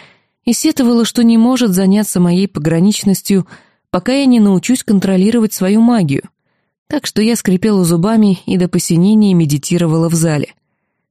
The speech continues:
Но стихии будто затаились и не отсвечивали. В груди тепло, в голове прохладно, и на этом всё. Никаких подвижек. Но я уже закусила у дела и сдаваться не собиралась. У нас с Рокси и Лилей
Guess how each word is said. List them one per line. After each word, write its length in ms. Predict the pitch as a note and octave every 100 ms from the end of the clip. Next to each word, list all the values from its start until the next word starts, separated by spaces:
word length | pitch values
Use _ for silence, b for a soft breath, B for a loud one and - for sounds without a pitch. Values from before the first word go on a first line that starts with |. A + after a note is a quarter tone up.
| -
Но 120 | E3+
стихии 460 | - F#3 - C4 A#3+
будто 340 | F#3 - F3
затаились 680 | E3 D#3 E3 E3+ F3 E3+ -
и 40 |
не 160 | E3 D#3+
отсвечивали. 760 | D#3+ - D#3+ D3 D3+ D3 - - _ _ _ _ _ _
В 120 | F3+
груди 300 | F3 G#3+ C4
тепло, 460 | C#4+ E3+ E3 G#3+ G3+ _
в 120 | D3+
голове 320 | C#3+ D#3 G#3+
прохладно, 680 | B3 F#3+ - G#3+ B3 G#3 F#3+ -
и 120 | G#3+
на 180 | G3+ F#3
этом 200 | F3+ F3
всё. 260 | - - - _ _ _ _ _ _
Никаких 480 | F#3 F3+ G3+ C4+ -
подвижек. 580 | F#3 D#3 C#3+ - - - _ _ _ _
Но 100 | D3+
я 240 | F3 C#4+ B3+
уже 160 | G3
закусила 580 | E3+ D#3+ F3+ - D#3+ C#3+
у 100 | D3
дела 400 | C#3+ F3+ A#3+ A#3 -
и 120 | - A#3
сдаваться 540 | E3+ E3+ E3+ F3 E3+
не 120 | D#3+
собиралась. 720 | - D3+ D#3 D3 B2 - - - _ _ _ _ _ _ _ _ _ -
У 100 | A#3
нас 180 | E4+
с 100 | - C4
Рокси 320 | C4+ - G3
и 80 | F#3
Лилей 440 | A#3+ A#3 G#3+